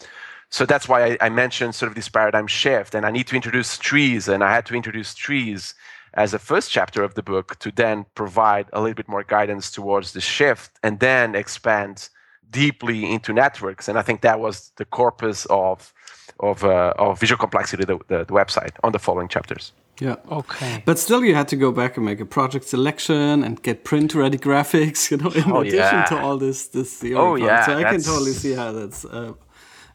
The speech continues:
Speaker 2: uh,
Speaker 1: Yeah, I
Speaker 2: a
Speaker 1: think the,
Speaker 2: big
Speaker 1: the hardest
Speaker 2: load of
Speaker 1: one
Speaker 2: work.
Speaker 1: was, yeah,
Speaker 2: Yeah.
Speaker 1: totally. I think the hardest one was the, the taxonomy. I think it was on chapter five, you know, the syntax of a new language, which
Speaker 2: Right,
Speaker 1: has been,
Speaker 2: right.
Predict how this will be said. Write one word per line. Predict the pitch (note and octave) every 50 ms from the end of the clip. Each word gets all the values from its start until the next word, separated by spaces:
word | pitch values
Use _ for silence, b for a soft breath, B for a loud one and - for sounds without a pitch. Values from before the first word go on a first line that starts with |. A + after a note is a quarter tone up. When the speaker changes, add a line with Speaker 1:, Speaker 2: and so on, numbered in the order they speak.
| B - -
Speaker 2:
uh, | A#2 A#2 G2+ - -
Speaker 1:
Yeah, | D3+ - F#3 A#2+ G2+ F#2+ F#2+ G2+ F#2+ E2 -
I | - A2+
Speaker 2:
a | C3
Speaker 1:
think | - A#3 F#3+ -
the, | - - -
Speaker 2:
big | - D3+ D3 D3 D3
Speaker 1:
the | C3 B2+
hardest | A#2+ D3 E3 F#3+ G3+ -
Speaker 2:
load |
of | - D3 C#3 C3
Speaker 1:
one | B2+ -
Speaker 2:
work. | B2 A#2 -
Speaker 1:
was, | -
yeah, | A2 A#2 B2+ G2
Speaker 2:
Yeah. | - -
Speaker 1:
totally. | - - G#2 A2+ A#2 G2+ F#2 F2+ F#2 - _ _ -
I | -
think | - A#3+ B3
the | -
hardest | B2+ C#3+ D#3+ D#3 -
one | - B2 B2
was | A#2+ G#2+
the, | G#2+ A#2+ A#2 A2+
the | A2 A#2
taxonomy. | A2+ - B2 - - - B2+ A#2+ B2 A#2+ G#2+ F#2 F#2+
I | G2
think | - - A#2+ A#2
it |
was | A2+ A#2 A#2 G2+ G#2
on | G#2+ G#2+
chapter | - - A#2+ - - G#2+
five, | - - - B2 A#2 G2+ F#2+ F2+ F#2 -
you | A2+
know, | A2 G#2
the | G#2+ A2+
syntax | G#2 - - C#3+ C3+ - B2+ - - A#2
of | - G#2+
a |
new | G#2 G#2 F#2+
language, | G2 G#2 G2+ F#2 F2 E2 D2+ - - -
which | B2+ B2+ C3+
Speaker 2:
Right, | C#3 C3
Speaker 1:
has | B2+ -
been, | - C#3 C3 B2
Speaker 2:
right. | A#2+ A2 -